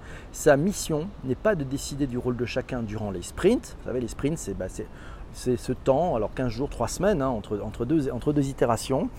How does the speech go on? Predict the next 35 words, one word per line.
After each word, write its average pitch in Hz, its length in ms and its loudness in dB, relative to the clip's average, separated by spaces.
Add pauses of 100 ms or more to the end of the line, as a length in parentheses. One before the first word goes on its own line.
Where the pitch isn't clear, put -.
(300)
ces 123 140 2
fameuses 120 300 4
itérations 113 420 0
de 113 60 -2
l'équipe. 170 280 -2 (360)
Et 139 80 2
il 143 60 2
n'a 135 100 6
pas - 160 6
le 208 80 4
rôle 170 180 4
à - 20 4
décider, 131 540 2
c'est 131 160 0
le 120 80 4
chef 175 240 4
de 151 100 0
projet 131 480 0
classique - 460 -4
ou - 20 -8
c'est 120 120 -4
le 107 60 -6
product 160 300 2
owner 135 200 4
surtout 135 320 -4
qui, 113 160 -8 (100)
qui - 140 -8
va 123 100 0
décider, 127 540 -2 (360)
mais 160 160 6
la 123 120 6
répartition, 147 800 -2 (320)
euh, 120 240 4
du 123 160 -6
travail, 160 580 4